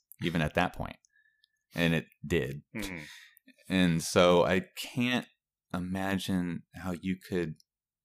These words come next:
Speaker 1: because you'd have to take everything that is in the book, whether it matters or not,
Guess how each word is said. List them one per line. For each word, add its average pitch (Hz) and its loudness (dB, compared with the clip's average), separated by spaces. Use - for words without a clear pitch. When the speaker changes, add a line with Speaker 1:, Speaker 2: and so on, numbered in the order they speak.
Speaker 1:
because 113 4
you'd 113 4
have 165 2
to 175 0
take 147 0
everything 104 2
that 87 2
is 104 4
in 82 -2
the 78 -2
book, 76 -4
whether 78 -2
it 71 -4
matters 76 -4
or 78 -2
not, 78 -2